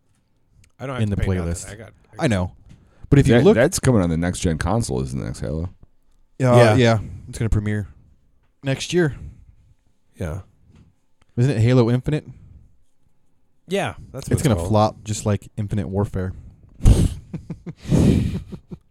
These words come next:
Speaker 2: And Disney Infinity flopped. I don't know.
Speaker 1: That was really fun for a while.
Speaker 2: All right, Chuck, what's your next pick?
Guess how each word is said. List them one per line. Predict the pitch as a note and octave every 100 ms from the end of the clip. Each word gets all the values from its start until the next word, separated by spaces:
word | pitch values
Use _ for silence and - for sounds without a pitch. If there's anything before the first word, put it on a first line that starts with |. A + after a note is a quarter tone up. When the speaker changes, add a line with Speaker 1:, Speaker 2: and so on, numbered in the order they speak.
| _ _ _ _ -
Speaker 2:
And | A2 G2+
Disney | A#2 A2+ G#2
Infinity | G#2 G2 A2 G2+ - _ _ _ - G2+ - - _ _ _ _
flopped. | - A2 G#2 - - _ _ _ _ _ _ _ _ _ -
I | D2+
don't |
know. | C#2 D2 -
Speaker 1:
That | E3
was | G2+
really | E2+ D#2+
fun | - G2+ G2+
for | -
a | F2
while. | F#2 G#2 F#2+ F2+ - - - -
Speaker 2:
All | C3+
right, | A#2
Chuck, | - G2+ -
what's | -
your | F#2+
next | F2 -
pick? | E2